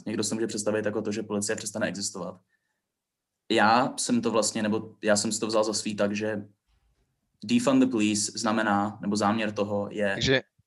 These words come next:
Speaker 1: odebrat určitý množství peněz policistům a ne, nevyzbrojovat je, nevyzbrojovat je prostě vojenskou technikou a zaměřit se na prevenci kriminality tím,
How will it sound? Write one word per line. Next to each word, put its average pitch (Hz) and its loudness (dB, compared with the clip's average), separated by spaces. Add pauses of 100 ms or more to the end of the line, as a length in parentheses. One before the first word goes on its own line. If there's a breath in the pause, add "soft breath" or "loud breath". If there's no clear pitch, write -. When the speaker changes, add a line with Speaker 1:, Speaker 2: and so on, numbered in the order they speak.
(160)
Speaker 1:
odebrat 131 4
určitý 123 2
množství 120 0
peněz 113 0
policistům 101 -2 (640)
a 110 6
ne, 117 2
nevyzbrojovat 127 4
je, 123 2
nevyzbrojovat 123 2
je 110 2 (280)
prostě 113 0 (640)
vojenskou 117 0
technikou 104 -4 (520)
a 107 0
zaměřit 139 4
se 151 2
na 127 4
prevenci 131 0
kriminality 117 0
tím, 101 -6